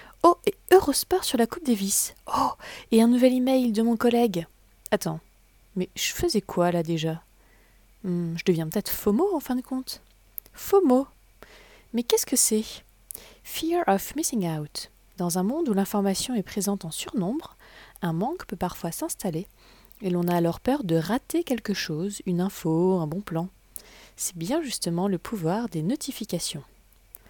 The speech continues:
Bon, on ne va pas se mentir. Les notifications, c'est chouette, parce qu'on se tient au courant en temps réel. Ok, mais niveau concentration, c'est quand même le zéro pointé.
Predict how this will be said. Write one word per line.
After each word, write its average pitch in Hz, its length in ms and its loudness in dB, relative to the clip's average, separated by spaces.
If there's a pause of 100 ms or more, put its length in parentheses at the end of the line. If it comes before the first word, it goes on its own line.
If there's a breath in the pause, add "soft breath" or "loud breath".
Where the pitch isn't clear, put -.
(720 loud breath)
Bon, 170 220 0
on 175 80 2
ne 170 60 2
va 170 80 6
pas 247 120 0
se - 140 -2
mentir. 185 500 -2 (460 loud breath)
Les 180 80 6
notifications, 220 760 2
c'est - 240 -2
chouette, - 400 -4 (280 loud breath)
parce - 240 -2
qu'on 175 140 0
se - 180 -4
tient - 240 -4 (100)
au 277 80 6
courant 180 420 0
en 165 80 0
temps 214 160 2
réel. 156 420 0 (300)
Ok, 233 240 6 (560 loud breath)
mais 170 120 2
niveau 185 260 4
concentration, 196 720 -2
c'est - 160 -6
quand 160 160 2
même 185 240 4
le 156 100 0
zéro 147 220 0
pointé. 175 400 -2